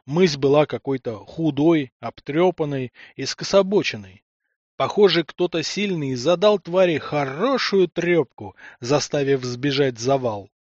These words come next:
Свите Белого сообразить бы, бросить лошадиный труп монстру. Может, отвлекшись на дармовую жратву, раптора-белка их бы упустила. Ладно,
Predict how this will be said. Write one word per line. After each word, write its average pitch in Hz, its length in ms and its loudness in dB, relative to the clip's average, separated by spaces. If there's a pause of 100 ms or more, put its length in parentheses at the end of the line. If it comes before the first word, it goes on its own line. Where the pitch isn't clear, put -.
(380)
Свите 214 520 -2
Белого 147 720 4
сообразить 139 800 0
бы, 104 220 -14 (360)
бросить 208 520 4
лошадиный 165 600 -2
труп 170 380 -2
монстру. 165 640 -6 (500)
Может, 156 360 2
отвлекшись 156 640 2
на 147 120 -2
дармовую 143 640 2
жратву, 139 640 -2 (340)
раптора-белка 147 1000 2
их 123 340 -6
бы 139 220 -4
упустила. 151 840 -6 (500)
Ладно, 127 520 0